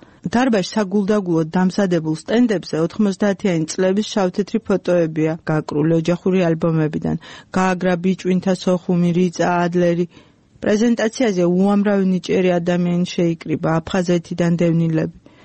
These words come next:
ბევრი სამწუხაროდ საზღვარს გარეთაა. ეს ხალხი ერთმანეთს უნდა დაუკავშირდეს და ერთად უნდა შეუდგნენ ამ ყველაზე მტკივნეული პრობლემის გადაჭრას. მე დევნილი არა ვარ, მაგრამ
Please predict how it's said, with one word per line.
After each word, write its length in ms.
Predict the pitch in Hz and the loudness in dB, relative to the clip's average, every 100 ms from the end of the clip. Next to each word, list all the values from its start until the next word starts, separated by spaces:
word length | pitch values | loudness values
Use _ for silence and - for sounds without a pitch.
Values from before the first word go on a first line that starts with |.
| - | -20
ბევრი 360 | - 202 214 247 | -2 0 2 2
სამწუხაროდ 640 | - 214 190 202 208 202 214 | 0 -2 -2 -4 -2 0 0
საზღვარს 520 | 208 180 - 202 - | -2 -2 0 -2 -2
გარეთაა. 720 | - 170 165 160 170 156 165 - - | -2 0 0 -2 -4 -4 -6 -12 -14
ეს 160 | - 196 | -4 -2
ხალხი 360 | - 214 208 240 | 0 -2 0 0
ერთმანეთს 540 | 190 - 196 190 190 | 0 0 -2 0 0
უნდა 180 | 202 185 | 0 0
დაუკავშირდეს 920 | 180 175 175 165 170 - 156 160 170 175 | 2 0 0 0 -2 -2 -6 -2 -4 -2
და 180 | 196 196 - | -2 -2 -4
ერთად 320 | - 220 254 - | -6 -2 -2 2
უნდა 220 | 220 214 | 2 2
შეუდგნენ 680 | - 226 180 160 - 175 165 | 0 2 2 0 -2 -2 0
ამ 140 | 175 | 0
ყველაზე 460 | - 190 196 196 196 | 0 0 2 2 0
მტკივნეული 640 | 180 - 196 202 196 175 | -2 -2 0 2 2 2
პრობლემის 560 | 175 - 180 190 196 202 | -2 -2 0 2 2 0
გადაჭრას. 680 | - 165 156 156 180 170 180 - _ _ | -2 -2 -2 -4 -4 -4 -4 -10 _ _
მე 120 | 196 185 | 2 2
დევნილი 500 | 202 196 185 180 175 | 2 2 2 2 2
არა 240 | 165 151 | 2 0
ვარ, 180 | 151 170 | 0 -2
მაგრამ 400 | 175 170 208 | -2 -2 0